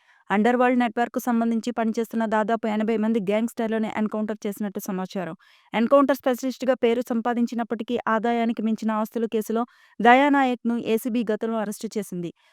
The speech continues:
ఆ తర్వాత క్లీన్ చిట్ రావడంతో మళ్లీ రెండు వేల పన్నెండులో ఆయన తిరిగి విధుల్లోకి చేరారు.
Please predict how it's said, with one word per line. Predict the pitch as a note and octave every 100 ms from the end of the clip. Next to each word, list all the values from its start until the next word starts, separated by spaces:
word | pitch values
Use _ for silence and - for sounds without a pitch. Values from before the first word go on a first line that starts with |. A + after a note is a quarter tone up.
| _
ఆ | G#3
తర్వాత | A#3 A#3 B3 B3
క్లీన్ | A#3+ B3 B3
చిట్ | B3 A#3+
రావడంతో | A#3 A3+ A#3 A3 A#3
మళ్లీ | A3 A#3
రెండు | A3 A3
వేల | A#3 A3+
పన్నెండులో | A3+ G#3+ A3 A3 A3
ఆయన | A3 G#3+
తిరిగి | G3+ A3+ G#3+
విధుల్లోకి | G3 G#3+ G3+ -
చేరారు. | F#3+ F3+ E3+